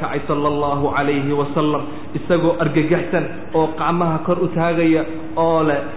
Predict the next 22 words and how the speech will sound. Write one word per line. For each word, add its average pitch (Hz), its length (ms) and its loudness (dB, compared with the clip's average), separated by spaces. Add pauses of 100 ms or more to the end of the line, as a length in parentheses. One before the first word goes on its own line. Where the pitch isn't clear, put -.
(120)
"Ilaahow 160 640 2
naga 156 280 2
badbaadi, 156 600 0 (560)
fitnatu 185 460 2
masiixi 160 600 0
dajaal 160 440 2 (320)
iyo 156 200 2
cadaabi 147 560 0
alqabriga, 147 560 -2 (320)
Ilaahow 147 500 2
naga 139 240 -2
badbaadi." 139 520 -2 (340)
Rawaahu 135 380 0 (100)
Axmed. 117 240 -6 (2750)
Zayd 202 220 4
ibnu 190 260 2
Thaabit, 190 280 2
radiyallahu 170 680 4 (100)
anhu, 160 200 2 (880)
waxa 170 400 0
uu 156 80 6
yidhi, 151 300 2